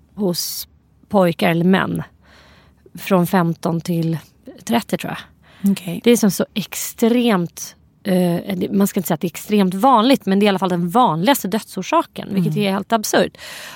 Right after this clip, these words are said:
Speaker 1: Och, eh, jag tror och hoppas, och det skulle ju kunna vara en teori i alla fall,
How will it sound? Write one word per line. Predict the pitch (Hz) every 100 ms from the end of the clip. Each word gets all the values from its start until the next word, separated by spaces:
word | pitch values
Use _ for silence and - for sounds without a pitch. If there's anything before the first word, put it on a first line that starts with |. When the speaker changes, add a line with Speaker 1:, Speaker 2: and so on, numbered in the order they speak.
| -
Speaker 1:
Och, | - 220 - -
eh, | 190 185 202 - _ _
jag | - 214 220 294 262 208 - 233 - - -
tror | 262 381 240 180
och | 190 165
hoppas, | 247 - - 285 220
och | 196 - - - 208
det | 220 247
skulle | - 240 285
ju |
kunna | - 240
vara | 190 175
en | 175
teori | 226 233 339 240
i |
alla | 185 170
fall, | 156 175